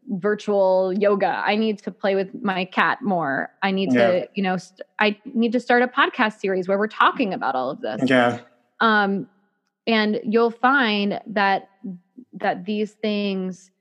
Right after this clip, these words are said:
Speaker 1: just, just shift that energy.
Speaker 2: Yeah, it is. Oh, that's a, thank, thank you for that. That's a really good one.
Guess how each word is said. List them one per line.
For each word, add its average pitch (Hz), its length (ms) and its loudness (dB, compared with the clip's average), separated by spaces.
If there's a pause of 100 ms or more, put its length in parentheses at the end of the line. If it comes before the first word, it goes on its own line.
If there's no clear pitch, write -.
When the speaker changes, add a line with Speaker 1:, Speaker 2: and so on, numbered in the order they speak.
(300)
Speaker 1:
just, 202 320 -6 (260)
just - 280 -12
shift - 340 -8
that 123 160 -4
energy. - 420 -14 (320)
Speaker 2:
Yeah, 123 400 4
it 131 100 -2
is. 117 140 -2
Oh, 127 220 2
that's 127 300 -2
a, 120 140 -6 (180)
thank, 139 280 -2 (160)
thank 143 240 0
you - 40 -6
for 127 120 0
that. 117 160 2
That's 127 240 0
a 123 40 -2
really 120 300 4
good 110 200 -2
one. 113 340 -6